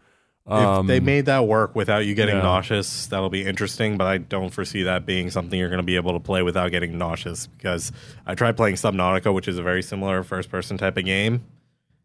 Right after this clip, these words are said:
Speaker 1: while doing the whole seated experience, and it did not go well. I am not someone who gets motion sickness. I am, I, you know, I can read in cars, I can read in planes, I can read
Speaker 2: Mm-hmm.
Speaker 1: while, like,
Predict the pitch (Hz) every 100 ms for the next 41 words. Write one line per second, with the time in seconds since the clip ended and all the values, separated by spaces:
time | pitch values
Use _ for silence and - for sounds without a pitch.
0 | _ _ _ _ _ 110 98 92 95 101
1 | 90 98 98 98 107 95 - 95 101 101
2 | - 113 110 110 113 110 98 87 98 92
3 | 90 101 90 85 101 110 98 98 101 -
4 | 104 98 90 92 - 87 87 110 98 120
5 | 120 127 127 - - - - _ _ _
6 | 101 101 92 104 95 95 98 92 92 95
7 | 92 104 98 85 92 98 92 92 92 92
8 | 92 135 127 113 104 110 110 92 90 87
9 | 90